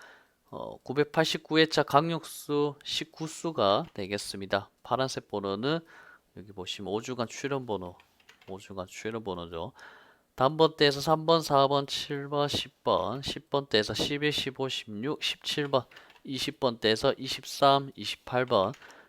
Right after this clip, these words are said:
삼십 번대에서 삼십이, 삼십삼, 삼십사, 삼십칠, 삼십팔 번,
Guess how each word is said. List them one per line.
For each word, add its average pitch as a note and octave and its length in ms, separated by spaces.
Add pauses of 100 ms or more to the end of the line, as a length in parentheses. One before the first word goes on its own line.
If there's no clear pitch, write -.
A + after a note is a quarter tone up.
삼십 - 420
번대에서 C3+ 460
삼십이, C#3 480
삼십삼, D3+ 680
삼십사, - 500
삼십칠, A#2+ 600
삼십팔 C3+ 680
번, C3+ 200